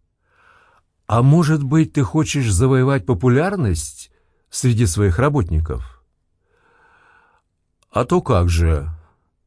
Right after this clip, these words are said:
Не сплю ночами, все думаю, как".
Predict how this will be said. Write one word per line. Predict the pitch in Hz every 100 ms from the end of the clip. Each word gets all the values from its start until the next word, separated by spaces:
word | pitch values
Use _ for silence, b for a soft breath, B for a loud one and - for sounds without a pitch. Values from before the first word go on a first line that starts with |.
| _
Не | - 139
сплю | 139 - 147
ночами, | 175 180 - 147 143 139
все | - 127
думаю, | 110 123 139 135
как". | 117 110 117 -